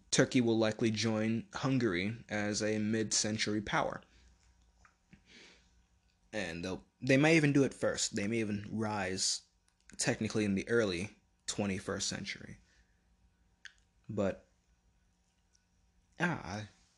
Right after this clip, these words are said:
who's gonna figure it out first? 'Cause I don't think it's gonna be the Europeans, at least not for now.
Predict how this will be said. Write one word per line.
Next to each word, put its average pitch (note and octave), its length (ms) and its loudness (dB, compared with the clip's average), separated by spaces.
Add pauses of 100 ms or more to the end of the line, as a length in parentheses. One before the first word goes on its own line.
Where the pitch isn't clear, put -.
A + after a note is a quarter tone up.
(280)
who's G3 220 2
gonna F3+ 160 4
figure D3+ 220 4
it C#3 40 0
out B2+ 180 -2
first? - 360 -6 (1120)
'Cause - 420 -4 (840)
I B2 120 4
don't C#3+ 180 2 (160)
think D3+ 220 0
it's C#3+ 100 -2
gonna C#3+ 160 2
be B2+ 80 0
the A#2+ 100 0
Europeans, B2+ 600 4
at A2 100 -2
least A#2+ 200 0
not A2+ 180 -2
for - 80 -6
now. A#2+ 440 -2